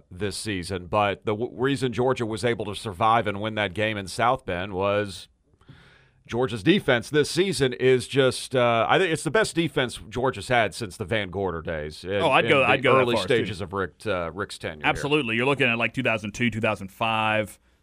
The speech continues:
Speaker 2: Uh, those were really good defenses. They won S E C championships. Two thousand seven should have been a team that won, uh, an S E C championship, or at least had a, had a chance to, unfortunately.
Speaker 1: Well, and played for a natty,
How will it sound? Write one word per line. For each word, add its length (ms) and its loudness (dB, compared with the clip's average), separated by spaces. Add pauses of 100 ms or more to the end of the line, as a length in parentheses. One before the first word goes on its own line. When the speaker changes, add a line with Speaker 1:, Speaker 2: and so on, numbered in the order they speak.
(120)
Speaker 2:
Uh, 200 -8
those 200 -6
were 100 -4
really 240 -2
good 120 -4
defenses. 420 -4
They 120 -4
won 180 -2
S 160 -4
E 60 -6
C 120 -6
championships. 480 -6
Two 120 -2
thousand 260 0
seven 320 0
should 320 -4
have 220 -4 (200)
been 140 0
a 40 -2
team 240 -2
that 80 -4
won, 320 -6 (300)
uh, 60 -8
an 260 -4
S 200 -2
E 80 -6
C 120 -10
championship, 460 -6
or 80 -8
at 80 -10
least 220 -10
had 140 -4
a, 240 -10
had 180 -8
a 20 -8
chance 340 -6
to, 140 -6
unfortunately. 440 -2
Speaker 1:
Well, 40 -6
and 80 0
played 260 4
for 180 0
a 40 0
natty, 400 -2